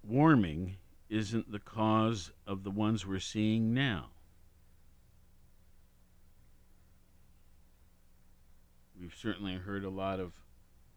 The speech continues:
criticism about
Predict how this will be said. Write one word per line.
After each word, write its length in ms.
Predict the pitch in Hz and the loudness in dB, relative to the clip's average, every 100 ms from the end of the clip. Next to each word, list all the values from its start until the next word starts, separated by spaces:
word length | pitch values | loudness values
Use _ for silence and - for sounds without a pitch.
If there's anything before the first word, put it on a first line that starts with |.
| - - - - - - | -20 -20 -20 -20 -20 -20
criticism 1040 | - 127 123 98 - 90 80 78 85 82 - - - - - - - - - - - - - - - - - - - - | -2 2 2 0 -6 -8 -8 -8 -8 -8 -10 -20 -20 -20 -20 -20 -20 -20 -20 -20 -20 -20 -20 -20 -20 -20 -20 -20 -20 -20
about 420 | 90 87 98 90 | -14 -4 0 0